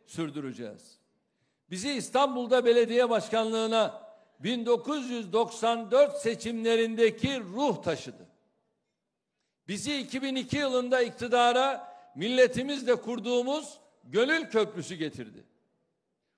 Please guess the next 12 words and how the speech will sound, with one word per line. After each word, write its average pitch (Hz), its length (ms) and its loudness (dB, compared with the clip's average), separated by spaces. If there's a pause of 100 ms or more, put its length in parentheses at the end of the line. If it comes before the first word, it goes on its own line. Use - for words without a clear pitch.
Bu 277 240 -2
ruh 277 280 -2 (220)
ve 220 80 4
gönül 226 420 -2
bağını 214 480 4 (160)
koruduğumuz 233 680 -2
müddetçe 190 580 -6 (440)
Allah'ın 202 380 2
izniyle 180 500 -4 (340)
milletimiz 226 920 -2 (140)
bize 220 300 0
güvenmeye 214 880 2